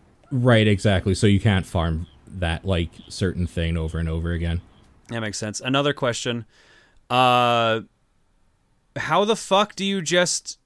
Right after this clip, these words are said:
Speaker 2: grab a ledge and stay there while you're climbing?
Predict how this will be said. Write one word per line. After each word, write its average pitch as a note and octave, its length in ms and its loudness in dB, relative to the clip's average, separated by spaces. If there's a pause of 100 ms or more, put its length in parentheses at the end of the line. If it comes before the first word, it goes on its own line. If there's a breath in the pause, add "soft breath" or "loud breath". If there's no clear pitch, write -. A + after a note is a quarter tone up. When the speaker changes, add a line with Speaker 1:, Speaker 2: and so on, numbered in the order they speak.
(1200)
Speaker 2:
grab E3 400 4
a - 40 6
ledge D#3+ 360 4
and C#3 140 0
stay E3 380 2
there B2+ 300 4
while B2 240 4
you're B2 160 0
climbing? A2 680 -4